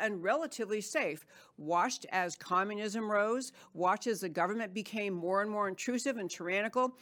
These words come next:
until the point that you couldn't practice your religion freely. You couldn't do any, many, many things that we Americans just take for granted. That capturing of the Romanian government by the communists and the actual eventual loss of freedom of the individuals in that country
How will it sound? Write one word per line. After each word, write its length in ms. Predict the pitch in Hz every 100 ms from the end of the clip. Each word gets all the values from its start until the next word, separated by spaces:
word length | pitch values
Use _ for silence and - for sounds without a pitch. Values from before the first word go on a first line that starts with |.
| -
until 300 | 277 254 403
the 80 | 381
point 420 | - 208 190 185 - - -
that 160 | 196
you 140 | 226 262
couldn't 320 | 294 302 294
practice 400 | 233 208 220 240
your 100 | 233
religion 420 | 233 196 190 226
freely. 480 | - 190 180 180 185 - -
You 120 | 277
couldn't 420 | 277 339 330 302
do 280 | 233 220 208 - -
any, 240 | 220 262 -
many, 340 | 202 214 262 320
many 240 | 262 269
things 260 | - 202 185
that 100 | 208
we 180 | 240 254
Americans 480 | 220 247 262 269
just 180 | 208 202
take 220 | - 220
for 120 | - 208
granted. 480 | 240 294 311 160 - - - -
That 380 | 165 202 269 262
capturing 640 | 269 330 359 - 175 175
of 140 | - 185
the 80 | 214
Romanian 480 | 214 214 240 233
government 360 | 202 240 220 135
by 200 | 170 202
the 80 | 302
communists 640 | - 208 196 185 180 -
and 100 | 180
the 120 | 180 -
actual 500 | 196 226 - 302 208
eventual 520 | 185 202 202 202 175
loss 380 | 170 185 254 302
of 120 | 262
freedom 360 | 254 220 208 214 - - -
of 80 | 190
the 80 | 175
individuals 580 | 233 208 233 254 220
in 100 | 233
that 140 | 208 -
country 400 | 294 311 185